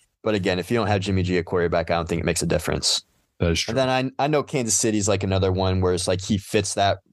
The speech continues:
Speaker 1: role as, like, that big true X receiver that they don't have. But Patrick Mahomes is the system.
Speaker 2: Yeah,
Speaker 1: I think they're
Speaker 2: exactly.
Speaker 1: good. Kansas City Chiefs are gonna win, whether they have
Speaker 2: You have
Speaker 1: DeAndre
Speaker 2: Andy Reid.
Speaker 1: Hopkins as their best
Speaker 2: <laughs>
Speaker 1: receiver,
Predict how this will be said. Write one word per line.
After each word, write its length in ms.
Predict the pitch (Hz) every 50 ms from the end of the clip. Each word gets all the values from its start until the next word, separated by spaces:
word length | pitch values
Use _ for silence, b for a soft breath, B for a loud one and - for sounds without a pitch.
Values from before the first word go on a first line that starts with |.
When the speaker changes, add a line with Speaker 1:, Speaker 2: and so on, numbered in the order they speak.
| _
Speaker 1:
role 480 | 90 90 95 101 98 98 98 101 101 - -
as, 260 | 92 95 95 92 95
like, 220 | 98 92 92 92
that 380 | - 95 92 90 90 85 - -
big 300 | 104 98 95 92 92 92
true 240 | - - 104 101 95
X 220 | 92 92 90 -
receiver 540 | 92 87 - - 101 98 95 101 104 104 101 B B B B B _
that 140 | - 101 101
they 100 | 98 98
don't 180 | 104 104 - -
have. 280 | 107 101 104 110 104
But 220 | 95 98 95 95 -
Patrick 280 | - 147 131 - -
Mahomes 380 | - 101 95 104 101 95 92 92
is 100 | 87 82
the 80 | - 82
system. 540 | - - - - - - - - - - 95 - _ _ _ _ _ _ _ _ -
Speaker 2:
Yeah, 160 | 101 101 104
Speaker 1:
I 100 | 117 -
think 220 | - 127 117 110 95
they're 160 | - - 90
Speaker 2:
exactly. 240 | 80 - 90 80 76
Speaker 1:
good. 40 | -
Kansas 240 | - 120 127 127
City 140 | - 143 135 127
Chiefs 340 | - - 123 120 113 -
are 80 | 120 113
gonna 180 | 113 117 120 113
win, 420 | 104 101 95 95 95 95 95 95 - _ _ _ _ _
whether 460 | - 101 98 98 95 95 95 92 92 92
they 160 | 92 92 92 87
have 360 | 90 101 95 95 92 87 92 - _
Speaker 2:
You 80 | - 131
have 80 | 139
Speaker 1:
DeAndre 60 | 131 -
Speaker 2:
Andy 160 | 147 139 135
Reid. 60 | 123
Speaker 1:
Hopkins 340 | 120 117 107 90 113 107 101
as 140 | 113 104 120
their 80 | 110
best 240 | 95 110 107 139 -
Speaker 2:
<laughs> 0 |
Speaker 1:
receiver, 560 | 107 - - 110 104 101 98 101 101 104 98